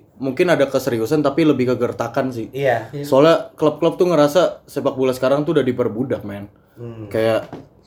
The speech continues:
Speaker 1: kayak banyak, kayak banyak apa namanya? Kayak banyak, eh, jadwalnya setiap satu minggu bisa tiga pertandingan.
Speaker 3: Iya, benar.
Speaker 1: Dan itu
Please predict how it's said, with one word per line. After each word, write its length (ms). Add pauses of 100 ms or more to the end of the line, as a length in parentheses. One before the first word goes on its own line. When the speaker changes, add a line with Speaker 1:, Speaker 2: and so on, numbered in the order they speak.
(480)
Speaker 1:
kayak 240
banyak, 260
kayak 200
banyak 200
apa 140
namanya? 260 (420)
Kayak 220
banyak, 380 (100)
eh, 380 (140)
jadwalnya 540
setiap 280
satu 200
minggu 280
bisa 220
tiga 220
pertandingan. 560
Speaker 3:
Iya, 220
benar. 220 (180)
Speaker 1:
Dan 180
itu 320